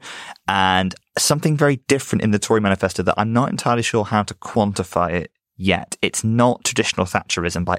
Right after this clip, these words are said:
any stretch of the imagination. It's a more populist, right-wing, nationalistic tone to it. And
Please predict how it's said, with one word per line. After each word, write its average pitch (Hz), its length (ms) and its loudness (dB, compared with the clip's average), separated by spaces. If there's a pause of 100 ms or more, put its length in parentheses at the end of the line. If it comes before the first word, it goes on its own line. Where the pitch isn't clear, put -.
any 87 180 -2
stretch - 260 -4
of - 40 -16
the 87 60 -4
imagination. 87 600 -4 (360)
It's - 180 -4
a 107 60 0
more 101 200 2
populist, - 540 -4
right-wing, 98 480 0 (140)
nationalistic - 1160 -2 (220)
tone 95 260 0
to - 120 -6
it. 82 100 -8
And 90 220 -2